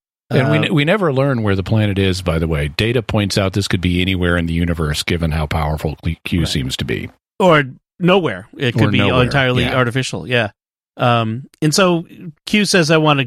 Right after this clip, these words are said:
Speaker 2: uh, play a game 'cause nothing reveals humanity so well as the games we play."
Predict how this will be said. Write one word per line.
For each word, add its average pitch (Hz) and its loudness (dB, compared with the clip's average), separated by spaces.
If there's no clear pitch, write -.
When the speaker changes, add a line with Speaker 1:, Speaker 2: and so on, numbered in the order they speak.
Speaker 2:
uh, 131 2
play 135 2
a 120 0
game 190 0
'cause 135 0
nothing 214 2
reveals 165 2
humanity 143 2
so - 0
well 151 2
as 131 -2
the 131 -2
games 143 0
we 143 2
play." 123 0